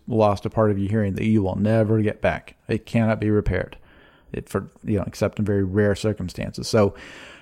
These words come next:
just being aware that certain noises are a physical attack on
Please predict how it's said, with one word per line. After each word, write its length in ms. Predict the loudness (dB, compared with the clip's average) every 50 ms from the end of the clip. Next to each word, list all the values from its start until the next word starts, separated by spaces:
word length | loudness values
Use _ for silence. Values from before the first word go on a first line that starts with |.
| -12 -10 -2
just 460 | 4 4 6 6 4 2 0 0 2
being 400 | 4 6 6 6 6 6 4 4 4
aware 800 | 4 4 4 4 6 6 6 8 8 6 6 6 6 4 2 0 -2 -6
that 440 | -6 -6 0 2 2 2 2 0 -6
certain 400 | -2 2 2 4 4 4 4 4
noises 420 | 6 6 4 4 4 2 0 -2 -2
are 320 | 0 2 2 2 0 -4 -10 _ _
a 100 | -2 -2
physical 600 | -2 2 2 2 4 4 0 0 2 0 2 2
attack 460 | 0 -2 -2 -2 0 0 0 2 2
on 120 | 2 2